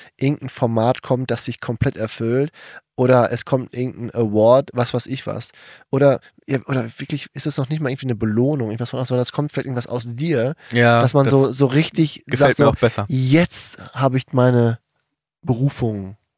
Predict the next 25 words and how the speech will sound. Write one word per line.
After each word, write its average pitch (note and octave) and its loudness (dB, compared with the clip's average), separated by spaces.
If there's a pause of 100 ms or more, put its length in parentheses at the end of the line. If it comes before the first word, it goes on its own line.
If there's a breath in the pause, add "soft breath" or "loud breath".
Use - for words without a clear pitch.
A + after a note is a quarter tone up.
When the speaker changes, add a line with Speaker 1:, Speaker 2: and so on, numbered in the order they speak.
Speaker 1:
oder G#2+ -2
Speaker 2:
Mhm. G#2 0
Speaker 1:
wie A2+ 2
auch G#2 -4
immer A#2 -2
gefunden. A#2 0 (380 loud breath)
Das C#3 0
ist B2 -6
es.“ G2+ -6 (200 loud breath)
Also C3+ 4
wenn D3 4
ich D3 0
Quatsch - 0
mit C#3+ -4
Kay D3+ 2
anhöre, C#3 2
gerade D3+ 2
die C3+ 0
letzten C3+ -2
Folgen C3 0
so, G#2 -2
denke A2+ -2
ich, A#2+ -6 (480 loud breath)
meine D#3 2
Güte D3 -4